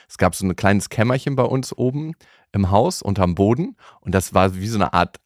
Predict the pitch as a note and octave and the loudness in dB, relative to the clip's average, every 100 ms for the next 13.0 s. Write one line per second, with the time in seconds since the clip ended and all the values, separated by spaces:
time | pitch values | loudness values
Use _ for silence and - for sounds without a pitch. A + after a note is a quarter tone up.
0 | _ A#2 C#3 - E2 F2+ F#2+ F2+ G2+ F#2 | _ 0 0 0 2 2 2 0 -2 -4
1 | F#2+ F#2 F#2 D3 D3 B2 - G#2 G#2 A2 | -4 -4 -2 -2 -2 -4 -2 -2 0 -6
2 | - E2+ E2+ D#2 F2 E2 F2+ F#2+ G2+ A2 | -4 -2 -2 -2 -4 0 0 0 0 0
3 | B2+ G#2 G#2 G2+ A2 G#2 - F2 - - | 0 0 0 -2 -2 -4 -4 -8 -8 -14
4 | - F2+ G2 G2+ G2+ F#2+ - A#2+ F2+ E2+ | -10 0 2 4 2 2 0 2 2 2
5 | F2+ F2+ E2+ F#2+ F2+ F2+ E2+ F2 A2 - | 2 2 2 0 0 -2 -4 -6 -6 -2
6 | E2+ E2+ D#2 D#2 - E2 _ - - E2 | -4 -4 -6 -8 -8 -10 _ -20 -4 2
7 | G#2+ - - E3 D#3+ D#3 - A2 - A#2 | 2 2 2 2 2 -2 -6 -4 2 2
8 | C#3+ B2 F#2 F2+ - G2+ G#2+ G#2+ G#2 G2+ | 2 0 0 -2 -4 0 0 -2 -2 -2
9 | F#2 F2+ F2+ - G#2 F#2 E2 - _ _ | 0 -2 -2 0 0 2 0 -2 _ _
10 | - _ - F#2+ - F2+ D#2 D2+ - G2 | -20 _ -4 0 4 4 2 -2 -4 2
11 | F#2 F#2+ F2+ - E2+ E2+ E2+ - E2 D2+ | 4 4 0 -4 0 0 0 -2 -6 -4
12 | D#2+ E2 - E2 D#2+ E2 D#2 D#2+ E2+ - | -4 -4 -4 -2 2 2 0 -2 -2 -2